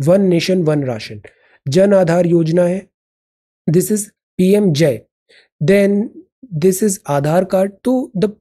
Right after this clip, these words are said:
problem is कि ये जो डेटा है, ये स्टैंडर्डाइज नहीं हो पाता, many a times डेटा में इश्यूज होता है, तो उससे इसका ग्राउंड लेवल इम्प्लीमेंटेशन डिफिकल्ट होता है।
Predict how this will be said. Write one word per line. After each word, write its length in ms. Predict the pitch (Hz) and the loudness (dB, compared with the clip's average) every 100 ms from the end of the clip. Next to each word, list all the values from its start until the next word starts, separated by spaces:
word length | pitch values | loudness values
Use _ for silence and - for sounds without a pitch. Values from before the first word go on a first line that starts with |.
| - | -4
problem 460 | 170 165 196 247 165 | -2 0 0 0 0
is 300 | 156 180 - | -2 -6 -8
कि 160 | - | -6
ये 360 | 226 156 156 208 | -4 -2 -2 0
जो 160 | 220 | 0
डेटा 440 | 220 151 143 180 180 | -2 -2 -2 -2 -2
है, 340 | 147 143 156 _ _ _ 330 | -2 -6 -8 _ _ _ -6
ये 200 | 156 233 | -2 -2
स्टैंडर्डाइज 800 | 226 156 147 160 190 190 190 165 | -2 -2 0 0 2 2 0 0
नहीं 180 | 160 | -2
हो 80 | 147 | -2
पाता, 300 | 135 131 143 | -4 -6 -6
many 340 | 139 127 143 175 | -6 -4 -4 -4
a 80 | |
times 300 | 160 151 165 - | -4 -4 -6 -6
डेटा 340 | 131 143 139 165 | -6 -6 -4 -4
में 180 | 165 151 | -4 -6
इश्यूज 400 | - - 190 180 | -10 -4 -2 -2
होता 220 | 170 180 | -2 -6
है, 160 | - _ _ _ | -8 _ _ _
तो 320 | 196 220 - - | -2 -2 -6 -4
उससे 360 | 196 - - 233 | -2 -2 -6 -6
इसका 320 | 170 - 214 | -6 -6 -4
ग्राउंड 320 | 165 147 156 | -2 0 0
लेवल 300 | 147 156 170 | 0 -2 -2
इम्प्लीमेंटेशन 840 | 139 135 151 147 139 139 - 214 | -4 -4 -6 -4 -6 -8 -6 -4
डिफिकल्ट 500 | 165 156 170 147 123 | -4 -4 -4 -4 -8
होता 220 | 120 117 | -12 -16
है। 100 | 117 | -20